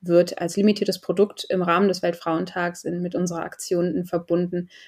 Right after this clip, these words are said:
ähm, in limitierter Stückzahl erhältlich sein. Und damit möchten wir die Organisation Pinkstings, ähm, unterstützen in ihrer Aufklärungsarbeit gegen Sexismus.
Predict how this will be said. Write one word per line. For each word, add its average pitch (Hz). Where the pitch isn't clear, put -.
ähm, 165
in 190
limitierter 196
Stückzahl -
erhältlich 160
sein. 165
Und 202
damit 233
möchten 196
wir 185
die -
Organisation 185
Pinkstings, 185
ähm, 165
unterstützen 196
in 214
ihrer 202
Aufklärungsarbeit 180
gegen 185
Sexismus. 175